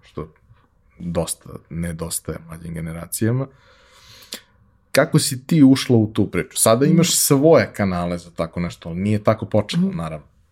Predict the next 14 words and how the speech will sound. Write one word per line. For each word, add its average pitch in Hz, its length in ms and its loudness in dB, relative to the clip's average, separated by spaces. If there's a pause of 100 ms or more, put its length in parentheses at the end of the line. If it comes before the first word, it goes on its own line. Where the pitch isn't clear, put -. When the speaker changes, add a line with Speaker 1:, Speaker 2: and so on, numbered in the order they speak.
(260)
Speaker 2:
Da. 165 280 4 (1040)
Da, 196 280 6
pa 190 320 4
delimično, 240 840 4
eto, 392 160 -2
ta-, 349 200 6
taj - 160 4
početak 294 400 -2
naučne 349 320 2
komunikacije 262 580 6
u - 20 -6
suštini 220 440 6
se, 190 200 4
eto, 156 280 0